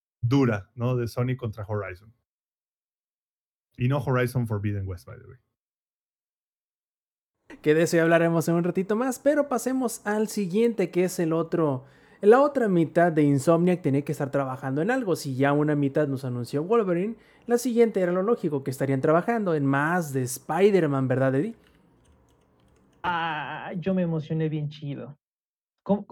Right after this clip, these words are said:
Speaker 3: yo pe-, de hecho, yo cuando vi que iba a ser lo de Wolverine, dije, "Ah, ok, ese es el anuncio de Insomniac, vámonos, vámonos, agarren las maletas, y ingue su de aquí,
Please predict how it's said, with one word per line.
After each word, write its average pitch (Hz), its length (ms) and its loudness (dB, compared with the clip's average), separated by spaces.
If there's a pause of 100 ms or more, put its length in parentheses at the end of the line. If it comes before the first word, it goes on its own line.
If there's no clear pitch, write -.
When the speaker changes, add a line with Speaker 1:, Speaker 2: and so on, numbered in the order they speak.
Speaker 3:
yo 247 140 4
pe-, 294 120 -2
de 196 120 0
hecho, 339 160 -2
yo 330 120 -6
cuando 247 340 6
vi 262 180 0
que 330 160 0
iba 302 140 4
a 277 40 -2
ser 269 140 0
lo 269 100 2
de 202 80 2
Wolverine, 175 460 0
dije, 190 400 -2
"Ah, 247 80 -4
ok, 285 140 -6
ese 220 220 -2
es - 60 -8
el 185 80 0
anuncio 185 300 -2
de 156 80 -2
Insomniac, 202 500 -2
vámonos, 170 480 -6 (300)
vámonos, 220 560 0
agarren 214 420 4
las 170 160 4
maletas, 196 540 0 (480)
y 156 100 -8
ingue 175 200 -4
su 165 100 -6
de 143 80 -2
aquí, 185 400 -6